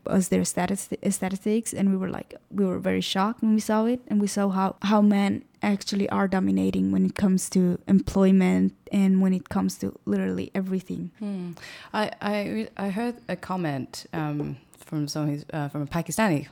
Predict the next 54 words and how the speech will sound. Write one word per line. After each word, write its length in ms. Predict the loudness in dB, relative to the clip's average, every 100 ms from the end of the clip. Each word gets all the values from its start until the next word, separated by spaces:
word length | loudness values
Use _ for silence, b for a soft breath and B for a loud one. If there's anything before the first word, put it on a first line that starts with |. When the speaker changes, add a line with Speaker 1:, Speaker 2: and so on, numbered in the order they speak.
| -10
Speaker 2:
background, 440 | -8 -6 -8 -8 -10
and 360 | -12 -12 -14 -16 b b
he 160 | -8 -6
was 160 | -4 -4
telling 260 | -4 -4
me 160 | -4 -4
that 240 | -6 -6
the 80 | -6
woman 360 | -4 -4 -4 -6
likes 200 | -8 -10
to 120 | -10
stay 300 | -8 -8 -8 -6
indoors. 600 | -4 -4 -6 -10 -12 -4
Speaker 1:
Well, 400 | 4 8 8 8 6
<laughs> 80 | 6
Speaker 2:
<laughs> 60 | 12
Speaker 1:
I'm 920 | 12 12 12 12 12 10 12 12 12
not 220 | 12 12 12
quite 240 | 12 10
sure 240 | 8 10
about 340 | 10 8 6 8
that. 240 | 8 10 10 10 6 2 B
Speaker 2:
<laughs> 40 | 4
Speaker 1:
I 160 | 8
mean, 320 | 10 10 8 4
yeah, 340 | 6 8 8 6
there 160 | 6
might 320 | 8 6 4
be 160 | 4 4
some 260 | 4 6 6
women 200 | 6 4
who 80 | 4
want 300 | 2 0 -4
to 80 |
stay 220 | -2 0 0
at 120 | 0
home, 300 | 2 6 6
but 160 | 6 4
I 140 | 6
know 260 | 6 6 4
that 200 | 0 -2 0
when 220 | 4 6
we 100 | 6
talked 280 | 4 2 0
to 60 |
Karwan 600 | 0 0 2 2 4 4 4
and 240 | 4 0 B -4
they 80 | 0
told 320 | 6 8 8
us 100 | 6
stories 420 | 2 2 4 4
about 220 | 4 2 2
the 80 |
women, 420 | 2 4 4 4